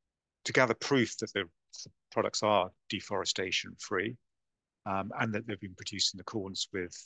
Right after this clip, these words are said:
the law of the, the country concerned. So there'll be a series of questions coming down the supply chain from the E U companies trying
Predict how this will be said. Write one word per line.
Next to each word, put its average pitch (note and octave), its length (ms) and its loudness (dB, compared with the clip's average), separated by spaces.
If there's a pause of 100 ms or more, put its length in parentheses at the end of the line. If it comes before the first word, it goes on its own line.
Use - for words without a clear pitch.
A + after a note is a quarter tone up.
(480)
the G#2 100 -4
law F#2+ 320 -2 (380)
of G2 180 -4 (140)
the, F#2 220 -6 (220)
the - 80 -10
country G#2+ 360 -6
concerned. G#2 540 -2
So G#2+ 280 4 (720)
there'll B2 140 8
be B2 100 6
a A#2 40 6
series F3+ 340 4
of A#2+ 80 -2
questions B2 420 0
coming D#3+ 220 -8
down G#2+ 180 2
the - 60 -4
supply G#2+ 340 2
chain F#2+ 260 -2
from G#2 180 -10
the G2+ 80 0
E A2 180 2
U F#2 80 0
companies G#2+ 440 -6
trying A2+ 300 0